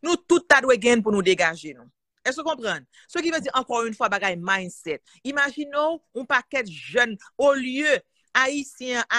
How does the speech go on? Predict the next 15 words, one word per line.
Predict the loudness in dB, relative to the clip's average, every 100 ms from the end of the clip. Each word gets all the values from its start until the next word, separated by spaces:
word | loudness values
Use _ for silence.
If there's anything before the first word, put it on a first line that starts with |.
| 0
ale | 0 -2
nan | -2
yon | 0
lekòl | 0 0 -6 -4
pwofesyonèl | -8 -8 -4 -2
la, | 2
al | 0
aprann | 0 -6 -6 -8 _
sekretarya | -8 -2 -2 2 0 2 -2
biling, | -2 -6 -4 -6 -6
triling. | -6 -6 -2 -2 -4 -8 _
Like, | -4 -4 _
what | -12 -12 _ _ _ _ -6
are | -4
you | -2